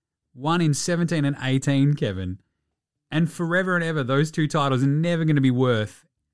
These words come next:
anywhere near as many as pretty much anybody else's two titles. Like, even LeBron's two titles in Miami felt earned.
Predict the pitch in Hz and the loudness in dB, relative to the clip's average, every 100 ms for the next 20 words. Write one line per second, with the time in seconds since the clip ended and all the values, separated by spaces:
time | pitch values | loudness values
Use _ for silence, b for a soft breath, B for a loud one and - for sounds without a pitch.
0 | _ _ _ _ _ _ 165 196 202 175 | _ _ _ _ _ _ -8 -4 0 2
1 | 151 135 139 147 156 165 139 123 131 131 | 2 4 4 4 4 4 2 2 0 0
2 | 110 92 - _ _ _ _ _ _ _ | -2 -6 -10 _ _ _ _ _ _ _
3 | _ 156 135 - - 233 196 170 156 165 | _ -4 -4 -6 -6 -2 0 0 0 2
4 | 147 135 127 123 117 127 113 101 90 85 | 2 2 2 0 -2 -2 -2 -4 -6 -12
5 | - - 175 - 190 240 233 233 214 175 | -18 -6 -6 -4 -2 -2 0 -2 0 -2
6 | 151 175 180 175 160 - 180 185 165 147 | -2 -2 0 0 -2 -4 -2 -2 0 2
7 | 143 131 139 135 123 104 95 _ _ _ | 2 2 0 0 -2 -4 -6 _ _ _
8 | _ _ - 156 135 - _ 139 135 127 | _ _ -8 -4 -4 -8 _ 0 2 4
9 | 110 104 | 2 -2